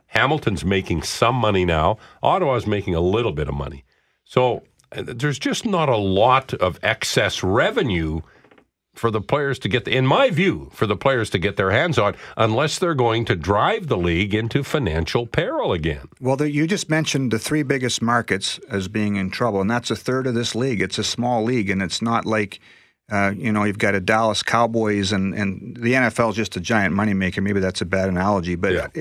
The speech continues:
Speaker 2: I, I just don't, you know, th-, this league is better than it's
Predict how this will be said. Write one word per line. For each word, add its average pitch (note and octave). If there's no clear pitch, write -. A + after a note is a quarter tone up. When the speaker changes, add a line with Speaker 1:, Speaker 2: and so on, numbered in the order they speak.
Speaker 2:
I, G#2+
I -
just B2
don't, A#2+
you A2+
know, A2
th-, G2+
this C#3
league D3+
is B2
better C3
than A#2+
it's -